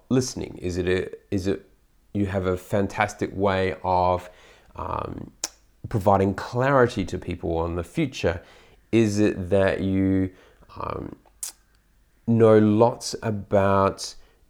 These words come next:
helping people with poverty? Wha-, whatever it may be, there's something there that you add greatest value around. And think about that as well.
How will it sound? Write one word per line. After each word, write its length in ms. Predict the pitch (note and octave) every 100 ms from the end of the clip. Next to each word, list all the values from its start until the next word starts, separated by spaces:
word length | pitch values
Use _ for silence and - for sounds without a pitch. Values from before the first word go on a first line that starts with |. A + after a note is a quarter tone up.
| _
helping 340 | - A#2 G#2 G#2+
people 280 | - G2 G2
with 200 | G#2 -
poverty? 580 | - D#3 A2+ F2+ D2+ -
Wha-, 220 | A2+ C#3+
whatever 400 | B2+ D3+ D3 C3
it 40 |
may 160 | F#2+ A#2+
be, 200 | A2+ G2+
there's 280 | F2+ G2 F#2+
something 520 | - A#2 A2+ A#2+ G2
there 160 | G#2 F#2+
that 160 | G2
you 180 | F#2+ F#2+ -
add 240 | F#2+ F2
greatest 420 | F#2+ F2+ F2 -
value 280 | E2+ E2+ D#2+
around. 340 | D#2 - - - _ _ _ _ _ _ _ _ - -
And 100 | G#2
think 140 | E2+
about 220 | E2 - -
that 100 | -
as 180 | -
well. 220 | - -